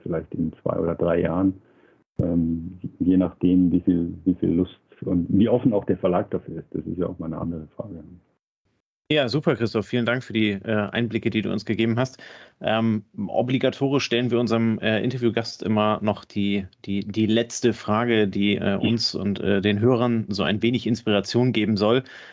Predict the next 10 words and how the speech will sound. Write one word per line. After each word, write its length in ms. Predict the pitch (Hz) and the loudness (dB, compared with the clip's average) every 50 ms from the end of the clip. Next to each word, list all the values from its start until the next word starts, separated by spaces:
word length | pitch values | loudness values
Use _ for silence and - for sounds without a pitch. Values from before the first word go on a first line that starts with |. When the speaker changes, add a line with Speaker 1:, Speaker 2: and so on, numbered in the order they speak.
| - _ _ | -20 _ _
Speaker 2:
Ähm, 440 | - 101 107 113 110 - - 95 95 - | -2 0 0 0 0 -2 -6 -8 -10 -6
welches 400 | 107 110 135 131 - 135 113 - | 0 0 0 2 2 0 0 0
Buch, 320 | - - 147 170 175 147 - | -4 -4 0 0 0 0 -2
Film, 560 | - - - 143 147 143 143 143 139 127 110 | -8 0 2 4 4 4 4 4 2 2 0
Podcast, 520 | - 131 131 - - 123 123 120 - - | -2 -6 -8 -6 -2 -2 0 0 -2 0
Medium, 640 | 117 113 120 120 123 120 113 117 120 117 113 104 - | 0 2 2 4 4 4 4 4 4 4 2 2 2
ähm, 280 | - 110 107 107 107 - | 0 0 0 0 -2 -2
was 300 | - 107 104 110 - - | -4 -2 -2 -2 0 0
auch 160 | 131 110 - | -4 -2 -2
immer, 420 | 110 120 123 117 117 113 113 113 | -2 0 0 2 2 0 0 -2